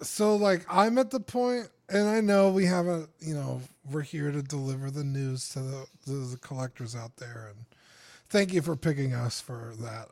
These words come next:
Uh, but it's almost like, well, dude, if you don't really give a shit about what we think, I don't give a shit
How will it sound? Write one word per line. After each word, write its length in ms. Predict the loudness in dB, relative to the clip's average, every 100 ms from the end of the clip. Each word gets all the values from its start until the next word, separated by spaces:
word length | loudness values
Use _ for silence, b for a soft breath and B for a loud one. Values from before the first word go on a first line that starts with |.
| -14
Uh, 400 | -10 -10 -10 -16 -16 b b b b b b b b _ 2
but 180 | 4 4
it's 180 | 4
almost 340 | 4 4 4 4
like, 140 | 2 4
well, 180 | 2
dude, 280 | 2 0 0
if 140 | 0 0
you 140 | 2
don't 260 | 4 4 2
really 240 | 2 0
give 300 | 0 2 4
a 100 | 2
shit 320 | 0 0 0
about 260 | 2 2 2
what 340 | 2 -2 -6 -10
we 220 | -6 -6
think, 540 | -6 -6 -4 -4 -8 -18 _ _
I 240 | -6 -2 0
don't 300 | 0 -4 -2
give 200 | -2 0
a 60 |
shit 360 | -2 -4 -6 -6